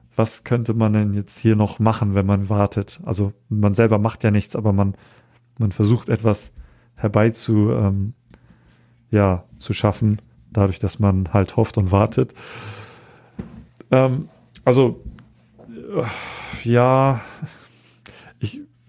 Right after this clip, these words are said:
es ist schwierig. Also natürlich b-, habe ich auch viel Frust, äh, auf der Straße, gerade wenn's Bilder sind, wo ich weiß, dass es hundert Prozent an mir lag. Das sind die schlimmsten. Also wenn ich jetzt,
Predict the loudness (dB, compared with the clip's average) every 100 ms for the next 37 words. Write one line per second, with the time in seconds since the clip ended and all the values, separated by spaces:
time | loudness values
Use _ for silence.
0 | -20 -20 _ _ -20 _ _ _ 0 2
1 | 2 4 4 4 2 2 0 2 2 4
2 | 2 2 -2 -10 -16 -16 -4 0 0 0
3 | 0 0 0 0 2 0 0 -8 -14 -6
4 | -4 0 -2 0 -4 -2 0 0 0 -6
5 | -2 0 2 2 0 -2 -6 -16 -18 _
6 | _ _ -20 _ _ _ 0 2 4 2
7 | 0 0 2 2 0 0 2 2 -2 -8
8 | -6 -2 2 2 0 -2 0 0 -2 -2
9 | -2 -2 0 2 2 2 0 -4 -18 _
10 | _ _ _ -4 -2 -2 -2 -2 0 0
11 | 0 -4 -4 -4 -10 _ _ _ -20 -20
12 | -20 -18 -2 2 2 2 0 0 -2 -6